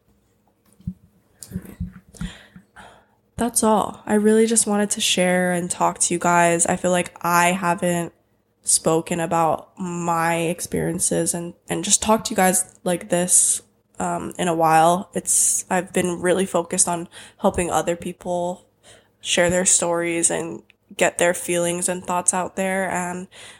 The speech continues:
I just needed a day to do it by myself. So thank you guys for allowing me this space and making it feel safe and comfortable and for being supportive. And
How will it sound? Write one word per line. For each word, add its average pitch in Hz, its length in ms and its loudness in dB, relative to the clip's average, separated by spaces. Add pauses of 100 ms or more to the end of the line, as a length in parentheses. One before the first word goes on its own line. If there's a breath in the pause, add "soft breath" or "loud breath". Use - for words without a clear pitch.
I 302 140 4
just 320 240 2
needed 208 300 -2
a 190 80 -4
day 180 240 -4
to 175 140 -14
do 170 240 -4
it 160 300 0
by 156 140 4
myself. - 640 -6
So 165 360 -4 (260)
thank 220 160 4
you 254 80 4
guys 233 200 4
for 202 240 2
allowing 180 420 0
me 180 80 -2
this 175 160 0
space - 800 0 (960)
and 190 220 4
making 180 300 2
it - 140 2
feel 185 180 2
safe 170 560 2
and 185 180 -2
comfortable 185 800 0 (480 loud breath)
and 190 720 0 (500)
for 185 160 -2
being 196 240 -4
supportive. 190 840 -2 (100)
And 190 760 -6